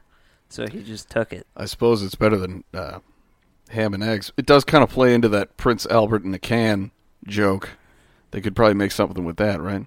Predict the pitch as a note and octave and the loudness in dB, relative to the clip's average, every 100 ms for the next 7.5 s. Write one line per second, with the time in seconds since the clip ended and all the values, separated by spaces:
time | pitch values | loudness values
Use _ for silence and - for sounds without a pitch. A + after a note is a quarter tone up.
0 | _ - A2+ - C3+ B2 B2 B2 A#2 - | _ -10 -10 -6 -6 2 4 4 0 -6
1 | _ _ _ _ A#2 A#2+ A#2 G#2+ G#2 G2 | _ _ _ _ -10 -8 -8 -10 -10 -10
2 | G#2 G#2 G#2 G#2 F2+ - - G2+ G#2 C2 | -14 -16 -12 -12 -14 -20 -20 -16 -16 -16
3 | E2+ - - - - B2+ C#3+ - _ _ | -20 -20 -20 -20 -18 -18 -20 -20 _ _
4 | _ - _ _ - - - - - - | _ -20 _ _ -14 -14 -14 -18 -18 -18
5 | - - - - - - - _ _ _ | -18 -20 -20 -20 -20 -20 -20 _ _ _
6 | _ _ - _ - C3+ C3 F3+ - A#2 | _ _ -20 _ 0 4 6 4 2 -8
7 | C#3+ C#3 A#2 A#2+ C#3+ | -4 -4 -4 -8 -8